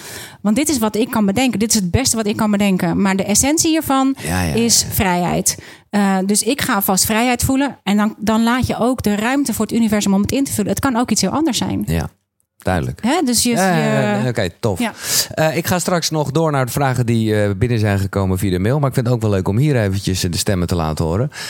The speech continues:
Speaker 2: Daar is al gelijk een dame die haar, eh, hand opsteekt. En, eh, een meneer ook. Dus, eh, nou ja, laten we, laten we beginnen. Stel jezelf even voor en, eh, dan de vraag aan wie of aan iedereen.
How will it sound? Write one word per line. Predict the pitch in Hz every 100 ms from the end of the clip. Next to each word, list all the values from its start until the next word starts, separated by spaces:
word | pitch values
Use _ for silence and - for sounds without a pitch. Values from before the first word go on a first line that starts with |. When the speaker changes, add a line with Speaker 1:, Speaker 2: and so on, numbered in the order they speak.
| - -
Speaker 2:
Daar | 151 156
is | 135
al | 117
gelijk | 120 110
een | 98
dame | 95 90 90
die | 87 90
haar, | 87 80 80
eh, | 82
hand | 123 135
opsteekt. | 123 120 117 110 -
En, | - 95 92 90
eh, | 85 82 69
een | 98
meneer | 98 120 120
ook. | 110 120 - - - -
Dus, | - 110 -
eh, | 101 92 87 80 67 -
nou | 135 98
ja, | 78 78 90
laten | - 117 101 90
we, | 87 69
laten | 101 98
we |
beginnen. | - 110 165
Stel | 185 170
jezelf | 151 151
even | 139 123 117
voor | 120 165 190
en, | - 147 139
eh, | 131 123
dan | 131
de | 113
vraag | 107 139 170
aan | 160 135
wie | 110 120 104 -
of | 110 - -
aan | 90 92
iedereen. | 92 85 85 147